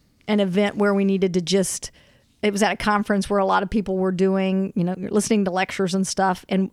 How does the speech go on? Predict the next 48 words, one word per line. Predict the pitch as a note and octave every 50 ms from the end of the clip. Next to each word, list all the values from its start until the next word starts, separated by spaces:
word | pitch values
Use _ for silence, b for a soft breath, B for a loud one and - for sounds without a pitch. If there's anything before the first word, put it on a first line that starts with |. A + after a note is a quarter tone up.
| _ -
our | G#3 G#3+ A3
job | G#3 - G3 F#3 F#3+ F#3+ F#3+
was | G3 F#3+ E3+ -
to | F#3+
take | - A#3 G3 F#3
fifteen | - G#3+ G3 - - G#3+ G3 F#3+ F#3
minutes | F#3 G3 F#3 -
to | - F#3
get | F#3+ F#3
'em | F#3 F#3
all | F#3 F3+ F#3
energized | F#3+ F#3+ F#3 F3+ - E3+ F3 F3+ - -
again, | - - F3+ - A3+
get | F#3 F#3
'em | F#3
up | F#3 -
moving. | - F3 F#3 F#3+ F#3 F3+ F#3 F#3 D#3 E3 G#3 B B B B B B B B B B B B B B B B - _
And | - - C#4+ G3+ G#3
we | B3 D4 D#4 D4+
were, | C4 G#3+ G3 G3 G3 G3 G#3 A#3+ F3 - b b b b b b b b _ _ _
well, | - - F#3+ F#3 - _ _ -
I | -
say | - C4 A#3
we, | G#3 F#3 A3 G#3+ G#3
but | F#3+ G#3+ A3
I |
mean | A#3 A#3+ A3+ G#3
you, | G#3 A3 G#3+ F#3 F3+ F3+ G#3 B B B B B B B B -
were | G#3 G3+ G#3 G3+
really | G3+ G#3+ B3 B3+ B3 A3 G#3
not | G#3+ G#3 G#3 G#3 -
very | G#3 G#3+ G#3+ G#3+
happy | G#3 G#3+ G3+ G#3 - B3
about | A#3+ F#3+ G#3 G3 B3+ A#3+
<laughs> |
going | - - D3+ D3 G#3 G3 G3 G#3
because | G#3+ G3+ - G3+ G3+ F#3
you | G#3
were | G3 G3+
sure | G3 - - - - D4+ D4+ C#4+ A#3+ A3 G#3+
that | G#3 G3+ F#3+ -
they | G3+ G#3+
were | G#3+ G3+ G3
not | G3 A3 A#3 B3+ B3+ A#3 G#3+
gonna | G#3+ G3+ F#3+
respond. | G3 G3+ - - - B3 A3 G#3+ G#3 G3+ F#3 F#3 F#3+ G3+
And, | G3 A3 - B A3 G3 B B B B B B -
um, | F#3 F#3 - - - - B3